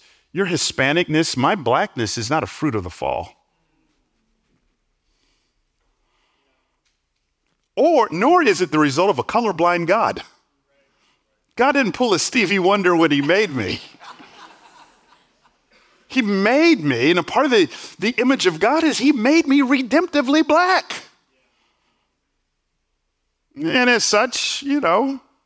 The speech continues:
I have black proclivities. I don't hike. Now, you might think, you know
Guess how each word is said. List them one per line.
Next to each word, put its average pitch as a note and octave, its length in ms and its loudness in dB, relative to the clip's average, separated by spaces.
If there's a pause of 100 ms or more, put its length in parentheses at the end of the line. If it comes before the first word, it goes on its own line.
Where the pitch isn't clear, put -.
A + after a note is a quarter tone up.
(880)
I G#3 160 -2
have F#3 280 -4 (280)
black C#3 280 -2 (360)
proclivities. - 960 -2 (1600)
I D#3 120 -2
don't A#3 140 -2
hike. C4 440 -4 (4000)
Now, C#3+ 140 0
you F3 200 0
might A3 280 0
think, A3 340 -4
you B3 120 2
know A2+ 400 0